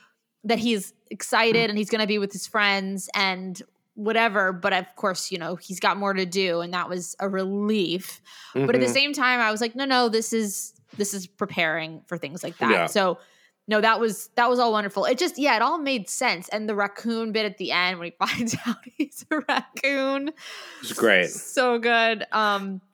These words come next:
Speaker 2: Um, what did you think of Adam Warlock, Will Poulter?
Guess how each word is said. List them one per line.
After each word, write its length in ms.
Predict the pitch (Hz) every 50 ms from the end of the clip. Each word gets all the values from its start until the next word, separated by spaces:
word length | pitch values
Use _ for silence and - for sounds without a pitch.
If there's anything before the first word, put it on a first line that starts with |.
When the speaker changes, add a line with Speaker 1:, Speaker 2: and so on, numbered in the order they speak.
| _ -
Speaker 2:
Um, 260 | - 139 131 127 120 -
what 200 | - 135 139 160
did 160 | 170 208 190 190
you 80 | 240
think 180 | 180 190 180 160
of 80 | 160
Adam 340 | 139 123 131 135 135 127 120
Warlock, 720 | 107 104 107 107 110 107 98 87 85 82 80 - - - - - _ _
Will 240 | - 107 110 110 98
Poulter? 580 | 101 - 101 98 95 95 - 92 82 82 80